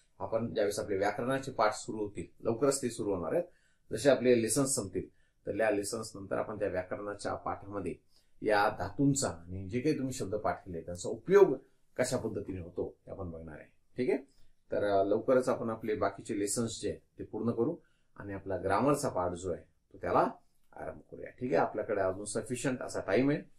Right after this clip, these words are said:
समय आहे, त्या वेळेचा तुम्ही सदुपयोग करा आणि रोज थोड्याफार प्रमाणात जे काही संस्कृतचं ग्रामर आहे, जे काही शब्द आहेत, जे काही श्लोक आहेत, जे काही धातुरूप आहेत, त्यांना रिवाइज करत चाला. रोज दहा ते पंधरा मिनिटं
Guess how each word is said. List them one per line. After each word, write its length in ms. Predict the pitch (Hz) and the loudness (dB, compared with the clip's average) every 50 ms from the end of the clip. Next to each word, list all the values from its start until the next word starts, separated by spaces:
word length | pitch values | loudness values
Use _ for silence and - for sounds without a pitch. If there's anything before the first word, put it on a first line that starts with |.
| _ _ _ - | _ _ _ -14
समय 320 | - - 101 107 120 - | -8 -6 0 2 4 6
आहे, 520 | 131 127 139 165 175 - - - - - - - - - - - | 6 4 4 0 -4 -6 -6 -2 -2 -2 -2 -2 -4 -8 -2 0
त्या 280 | 104 98 98 95 95 - - - | 2 4 4 2 2 -2 -6 -4
वेळेचा 440 | 101 107 110 113 117 113 113 95 - | 0 2 4 4 4 2 0 -2 -4
तुम्ही 220 | - 101 98 98 | -4 -6 -10 -6
सदुपयोग 520 | - 113 101 104 123 123 120 135 143 139 | -6 -6 -2 0 0 0 2 0 -2 -2
करा 260 | - - 117 135 - - - - _ _ - _ _ _ - | -2 -2 2 2 2 2 0 -6 _ _ -20 _ _ _ -12
आणि 180 | - 92 95 | -8 -6 -6
रोज 320 | 90 92 120 151 151 120 - - - | -2 2 4 4 4 4 0 -6 -2
थोड्याफार 340 | 113 107 113 113 120 110 - | 0 0 0 2 0 -2 -2
प्रमाणात 440 | - 98 87 87 90 90 107 139 - - _ _ _ _ _ - - | 0 -4 -4 -4 -6 -6 -6 -8 -10 -12 _ _ _ _ _ -18 -14
जे 140 | 92 95 101 | -12 -12 -6
काही 180 | - 107 101 | -4 -4 -4
संस्कृतचं 500 | - - 92 92 - - - - - 87 | -4 -6 -10 -10 -12 -14 -14 -12 -10 -10
ग्रामर 320 | 87 82 - 107 113 120 - | -6 -4 -2 2 2 2 2
आहे, 100 | - - | 2 -2
जे 220 | - _ _ - | -6 _ _ -16
काही 160 | - 90 92 | -12 -12 -8
शब्द 260 | - - 98 104 104 | -6 -6 -6 0 2
आहेत, 140 | 110 90 78 - - | 2 2 2 -2 -8
जे 60 | 95 | -10
काही 360 | - 92 92 92 95 - - _ _ _ _ _ _ | -6 -4 -4 -4 -4 -6 -12 _ _ _ _ _ _
श्लोक 380 | - - 123 131 135 131 - 107 | -8 0 4 4 4 6 4 2
आहेत, 380 | 90 - - - _ _ - | 0 0 -4 -12 _ _ -14
जे 80 | 101 101 | -12 -4
काही 160 | - 110 95 | -2 0 0
धातुरूप 460 | 90 90 - - 123 120 117 - - | 0 0 0 0 0 -2 0 0 0
आहेत, 100 | 90 80 - - | -2 -2 -2 -6
त्यांना 240 | 82 90 98 98 | -10 -6 -6 -6
रिवाइज 320 | 92 90 87 90 87 87 - | -6 -4 -2 -2 -2 -2 -4
करत 360 | - 78 78 - _ _ - | -10 -12 -12 -12 _ _ -18
चाला. 160 | - - - - - - - _ _ | -18 -18 -18 -18 -20 -20 -20 _ _
रोज 340 | - 101 131 147 123 113 95 | -2 2 2 2 2 2 -4
दहा 240 | 85 110 - 127 127 | -6 -2 0 0 2
ते 120 | 123 147 | 2 0
पंधरा 300 | - - 107 104 101 98 | 0 0 -2 -2 -2 -2
मिनिटं 260 | 95 98 98 92 - | -2 -4 -4 -6 -6